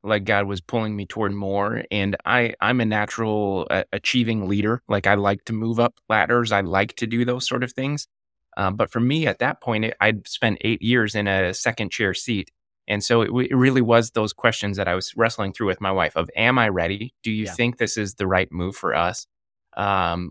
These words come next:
Speaker 1: what, what does this look like? How will this play out? Am I ready for the weight of that responsibility?" And I don't know that anyone, it, okay, maybe
Speaker 2: Right.
Speaker 1: some people will say, "Yes, I'm ready," but those are probably the people who shouldn't be ready.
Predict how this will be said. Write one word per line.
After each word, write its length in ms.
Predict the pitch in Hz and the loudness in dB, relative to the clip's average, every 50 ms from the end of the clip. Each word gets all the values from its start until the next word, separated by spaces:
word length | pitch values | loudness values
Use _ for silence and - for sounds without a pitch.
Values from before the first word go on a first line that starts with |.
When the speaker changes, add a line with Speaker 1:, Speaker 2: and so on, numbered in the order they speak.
| - _ | -12 _
Speaker 1:
what, 360 | - 101 113 117 123 123 - _ - | -14 -6 0 0 0 0 0 _ -8
what 200 | 107 104 120 131 | -4 -2 -2 -2
does 140 | 139 123 | -2 -2
this 200 | 120 107 - - - | -4 -6 -6 -4 -4
look 220 | 107 117 - - | -4 -4 -4 -2
like? 180 | 123 120 120 - | -4 -4 -4 -2
How 180 | - - - | -2 0 0
will 100 | 123 127 | 2 2
this 180 | 120 110 104 - | 0 -2 -2 -4
play 240 | - - 95 92 90 | -4 -2 0 2 2
out? 220 | 92 104 117 120 | 2 2 0 0
Am 100 | - 98 98 | -2 -4 -2
I 60 | 92 | -2
ready 280 | 92 98 98 104 117 | 0 0 0 0 0
for 160 | 117 - 110 101 | -2 -4 -6 -4
the 100 | 101 92 | -4 -4
weight 260 | 95 98 101 98 - | -2 -2 -4 -2 -4
of 120 | 98 92 98 | -6 -2 0
that 140 | 92 82 - | 0 0 -2
responsibility?" 880 | 85 85 - - 107 101 95 - 92 95 95 107 110 98 87 87 90 - _ _ _ _ _ _ _ _ | -6 -10 -6 -4 -2 -2 -2 -4 -6 -2 0 0 2 2 0 0 -4 -6 _ _ _ _ _ _ _ _
And 80 | - 120 | -2 2
I 60 | - | 4
don't 160 | 269 277 - 127 | 4 4 6 6
know 100 | 123 107 | 6 6
that 160 | - - - | 4 4 4
anyone, 480 | 113 117 120 110 104 101 98 101 - - _ _ _ _ _ _ _ _ _ | 4 6 6 6 4 2 2 0 -2 -6 _ _ _ _ _ _ _ _ _
it, 160 | - 139 - - _ _ _ _ _ _ _ _ - | -4 -4 -4 -4 _ _ _ _ _ _ _ _ 2
okay, 200 | 120 123 127 104 | 4 6 6 6
maybe 220 | 110 131 151 151 156 | 6 6 6 6 6
Speaker 2:
Right. 60 | 143 | 4
Speaker 1:
some 220 | - 165 151 139 | 6 4 4 4
people 300 | 127 151 123 - 110 104 | 4 4 4 4 4 4
will 80 | 104 110 | 2 2
say, 180 | - - 104 | 0 0 -2
"Yes, 300 | 101 101 110 101 98 - | 2 4 4 4 4 2
I'm 180 | 120 107 107 107 | 0 0 0 0
ready," 200 | 113 104 98 98 | 0 0 0 0
but 140 | - 101 - | -2 2 2
those 180 | 127 139 147 | 2 4 4
are 60 | 165 147 | 2 0
probably 300 | - 135 127 123 131 117 | 0 0 0 2 2 0
the 100 | 101 98 | 0 -2
people 260 | - 120 117 - 107 | -4 -6 -2 -2 0
who 120 | - 123 113 | 2 2 2
shouldn't 400 | - - - 127 117 113 107 - | 2 4 4 4 4 2 0 -2
be 120 | 107 98 | -2 -2
ready. 380 | 85 82 85 76 73 73 - - | -2 -2 -2 -4 -6 -8 -12 -16